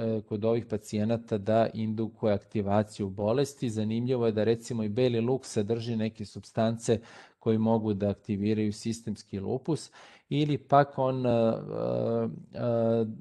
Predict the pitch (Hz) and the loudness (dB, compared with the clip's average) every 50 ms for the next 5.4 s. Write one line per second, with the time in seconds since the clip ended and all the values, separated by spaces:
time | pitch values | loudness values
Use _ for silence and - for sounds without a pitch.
0 | - - - - 120 117 - - 110 113 123 127 123 - - 123 117 123 127 127 | -14 -10 -4 -2 -2 0 2 4 6 8 8 6 6 2 -2 2 2 2 2 2
1 | - 127 110 - - 113 107 - 110 104 101 - - 104 - - 123 120 123 - | 2 0 0 0 -2 -10 -8 -4 -2 -4 -4 -4 -8 -6 0 2 2 2 2 -2
2 | 113 104 - 117 113 110 110 104 - - 107 101 - 120 107 101 - - 104 - | -8 -6 -2 0 0 0 0 -2 -4 -6 -8 -6 -2 0 -2 -2 -2 -6 -12 -8
3 | - 107 104 107 113 113 110 113 - 107 104 107 104 104 104 101 - - 104 101 | -4 -2 -2 0 0 0 -2 -2 -4 -4 -2 -2 -2 -2 -4 -6 -6 -6 -6 -6
4 | - - 123 120 - 117 101 101 98 - - 113 104 104 107 110 104 - - 107 | -4 -6 -8 -6 -4 -2 -2 -2 -4 -2 0 2 4 4 4 4 2 0 -2 -2
5 | 95 98 98 - - - 170 175 | -2 -2 -2 -4 -2 2 2 2